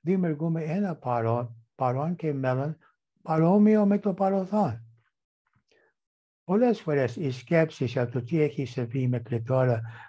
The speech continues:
α, περιορίζει αυτό που μπορούμε να φανταστούμε και άρα έλκουμε και δημιουργούμε στο παρόν και στο μέλλον. Μία βοήθεια για αυτό θα ήταν η συγκέντρωση στην αναπνοή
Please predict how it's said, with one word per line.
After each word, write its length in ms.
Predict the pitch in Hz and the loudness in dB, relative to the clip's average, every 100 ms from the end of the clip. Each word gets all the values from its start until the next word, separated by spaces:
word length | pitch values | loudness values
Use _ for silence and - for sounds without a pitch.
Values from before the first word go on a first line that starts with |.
| _ _ | _ _
α, 300 | 147 127 127 | 0 0 0
περιορίζει 840 | 131 143 135 123 123 147 143 127 | 0 0 2 2 2 0 0 -2
αυτό 340 | 113 113 131 120 | -2 -2 -4 -4
που 180 | 117 | -4
μπορούμε 420 | 117 120 123 123 117 | -6 -2 -2 -2 -2
να 140 | 113 | -2
φανταστούμε 840 | 113 113 110 110 - - 139 117 | -2 -2 -2 -4 -4 -2 0 -2
και 300 | 113 120 120 | -4 -4 -2
άρα 180 | 117 110 | 0 0
έλκουμε 760 | 113 135 147 - 110 104 98 95 _ _ _ | 2 0 -2 -4 -4 -2 -4 -8 _ _ _
και 180 | - 123 | -2 0
δημιουργούμε 800 | 113 117 113 113 139 160 117 110 - _ _ | 2 2 2 2 0 0 0 -2 -8 _ _
στο 280 | - 127 | -6 -4
παρόν 540 | 117 117 104 104 104 101 | 0 0 2 2 0 -4
και 160 | 117 | -8
στο 260 | 107 - 113 | -8 -4 0
μέλλον. 400 | 127 151 101 - _ _ _ _ _ _ _ _ _ - - _ _ _ _ _ | 2 0 -2 -6 _ _ _ _ _ _ _ _ _ -20 -20 _ _ _ _ _
Μία 300 | - 165 208 | 2 6 6
βοήθεια 480 | 135 147 214 247 160 | 6 6 6 4 0
για 200 | 113 104 | 0 0
αυτό 360 | 104 - 123 131 | -2 -2 -2 0
θα 160 | 139 | -2
ήταν 260 | 143 151 135 | -2 -4 -4
η 160 | 151 | -6
συγκέντρωση 840 | 117 120 117 117 127 135 131 - 127 | -6 -4 -2 2 2 2 -2 -2 -6
στην 260 | 113 117 107 | -2 0 2
αναπνοή 840 | 101 98 - 110 101 117 208 - | 2 -2 -2 0 0 0 -2 -6